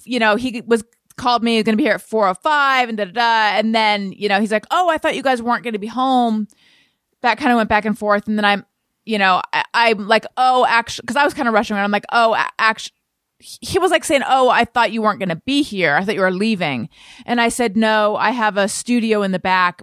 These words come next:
and, and we're gonna go record a podcast." Already, why am I offering this much information? He's like, "Oh, what podcast?" And I said, "Oh, it's called Allison Rosen is Your New Best Friend."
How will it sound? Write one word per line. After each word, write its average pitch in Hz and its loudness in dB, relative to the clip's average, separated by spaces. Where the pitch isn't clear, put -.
and, 185 -4
and 185 -6
we're 180 0
gonna 170 -4
go 170 0
record 160 0
a 143 0
podcast." - -4
Already, 359 4
why 147 -6
am 175 0
I 214 4
offering 233 2
this 247 -4
much 254 -4
information? 262 -4
He's 233 -4
like, - -10
"Oh, 427 2
what 359 0
podcast?" 302 -2
And 226 -4
I 247 0
said, 220 -6
"Oh, 285 2
it's 240 -4
called 226 0
Allison 233 0
Rosen 214 0
is 190 -4
Your 196 -4
New 196 -2
Best 190 -4
Friend." 143 -6